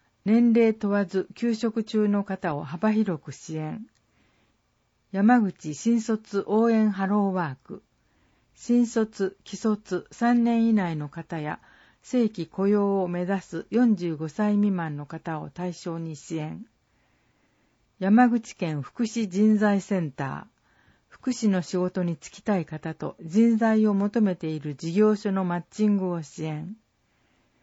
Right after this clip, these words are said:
山口県医療人材総合相談窓口、医療系の幅広い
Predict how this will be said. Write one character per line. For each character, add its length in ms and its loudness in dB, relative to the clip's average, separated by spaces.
山 300 6
口 300 -2
県 400 -4
医 120 2
療 340 4
人 340 6
材 340 0
総 360 2
合 260 4
相 320 2
談 280 6
窓 260 0
口、 360 -12
医 100 2
療 280 6
系 280 2
の 220 4
幅 340 0
広 360 2
い 100 -6